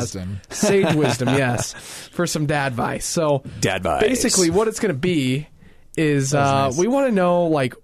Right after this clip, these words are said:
Speaker 2: what crazy things that, like, your kids have done in the last little bit. It's not necessarily
Speaker 3: Oh
Speaker 2: even
Speaker 3: my
Speaker 2: advice. It's
Speaker 3: gosh.
Speaker 2: just a
Speaker 1: I'm,
Speaker 2: catchy
Speaker 1: I'm
Speaker 2: name
Speaker 1: gonna
Speaker 2: for the
Speaker 1: get some,
Speaker 2: topic.
Speaker 1: I'm gonna need some advice in a little bit. So you,
Speaker 2: Yeah.
Speaker 1: you go ahead and
Speaker 2: But, so you're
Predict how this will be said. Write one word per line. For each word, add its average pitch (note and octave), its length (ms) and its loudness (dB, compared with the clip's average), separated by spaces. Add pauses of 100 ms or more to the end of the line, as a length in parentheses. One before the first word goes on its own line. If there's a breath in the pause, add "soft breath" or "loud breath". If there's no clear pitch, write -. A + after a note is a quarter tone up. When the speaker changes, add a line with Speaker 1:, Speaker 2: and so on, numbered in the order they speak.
(500 soft breath)
Speaker 2:
what D#3+ 280 0
crazy F3+ 380 0
things D3 280 0
that, A#2 160 -8
like, A#2+ 280 -6
your A#2+ 80 -6
kids B2+ 240 -6
have A2+ 100 -8
done A2+ 440 -6 (340)
in C#3+ 80 -4
the C3 60 0
last A#2+ 280 -2
little B2 160 -4
bit. B2 60 -6
It's D#3+ 80 -6
not G#3 140 0
necessarily D3+ 360 0
Speaker 3:
Oh C3 40 4
Speaker 2:
even B2+ 120 0
Speaker 3:
my B2 60 2
Speaker 2:
advice. A#2+ 400 -2
It's C#3+ 100 -2
Speaker 3:
gosh. D3 40 -4
Speaker 2:
just C#3+ 220 -4 (560 loud breath)
a - 40 0
Speaker 1:
I'm, D#3 40 -2
Speaker 2:
catchy G#3+ 360 0
Speaker 1:
I'm - 100 0
Speaker 2:
name A#3 80 2
Speaker 1:
gonna F#3 140 4
Speaker 2:
for D3+ 60 6
the C#3+ 60 2
Speaker 1:
get C3+ 40 0
some, A#2 100 0
Speaker 2:
topic. - 200 -4
Speaker 1:
I'm F3+ 100 4
gonna D3 160 2
need B2 140 0
some A2+ 100 -4
advice G2+ 420 -6
in G2+ 80 -8
a G2 80 -8
little F#2+ 180 -10
bit. - 220 -14
So F2 220 -10
you, A#2+ 160 2
Speaker 2:
Yeah. C#3 180 0
Speaker 1:
you F3 100 -2
go D#3+ 120 2
ahead A2 240 0
and C#3+ 80 -6
Speaker 2:
But, F3 420 0
so G3 140 2
you're A3 560 2